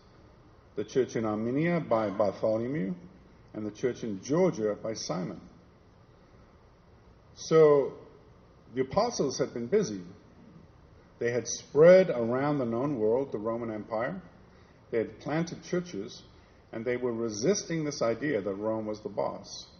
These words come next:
And so, ten fifty-four, there's a schism. That means a split. You are no longer invited to each other's tables. It's like an excommunication.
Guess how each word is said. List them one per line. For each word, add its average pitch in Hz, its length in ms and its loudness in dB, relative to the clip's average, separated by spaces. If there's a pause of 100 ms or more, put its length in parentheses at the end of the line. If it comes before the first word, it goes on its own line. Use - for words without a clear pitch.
(240)
And 113 120 -10
so, 120 400 2 (540)
ten 190 180 2
fifty-four, 165 680 -2 (1400)
there's 120 180 -8
a 123 40 -8
schism. 107 540 4 (640)
That 120 260 0
means 113 600 -8 (720)
a 107 40 -6
split. - 640 0 (800)
You 113 140 -6
are - 20 -4
no 135 160 0
longer 165 380 4
invited 135 480 4
to 143 100 -8
each 131 160 -6
other's 120 220 2
tables. 101 640 -8 (880)
It's 101 160 -12
like 117 160 -2
an 123 80 -4
excommunication. 123 880 -8